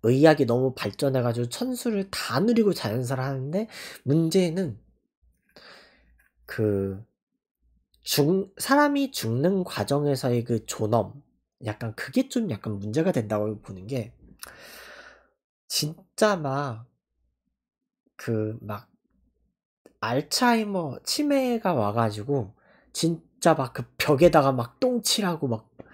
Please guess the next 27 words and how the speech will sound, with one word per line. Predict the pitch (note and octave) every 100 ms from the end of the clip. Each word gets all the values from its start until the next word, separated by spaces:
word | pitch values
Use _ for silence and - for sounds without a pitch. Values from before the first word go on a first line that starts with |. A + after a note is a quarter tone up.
| - - - - A#2+
약간 | A#2+ C3+
사람이 | C3 - C4+ B3 G3+ E3+ D#3 A#2
사는 | - A#3+ G#3
게 |
사는 | F#3 A3 A3+
것 | A3
같지 | G3+ D#3 A#2+
않은 | A2+ G#2+
막 | G#2+
그런 | - B2+ B2
모습들 | G2 - - - -
있잖아요. | - B2 G2+ A#2+ D#3+ E3+ - _ _ _ - - _ _ _ _ -
막 | A2 G#2 _ _ _ _ _
벽에 | - A#2+ C#3 -
똥칠하고, | G#3+ G#3 - G#3+ F#3+ E3 D3 C#3 C3 - - -
어? | D#3 F#3 -
진짜 | - B2 A#2+
막, | G#2+ A2+ - - _ -
진짜 | C#3 C3+ C#3+ - -
그 | - A#2 A2 G#2+ F#2+ _ _ _ _ _ _ _ _ _ _ -
병수발 | - B2+ B2 D#3+ D3
하는 | D#3+ F3+
사람들은 | F3 F3 D#3 D3+ C3+ C#3 -
진짜 | - - _ - B3
그 | - C#3
견디기 | - A2+ A#2 B2+ C#3+
힘-, | F#3+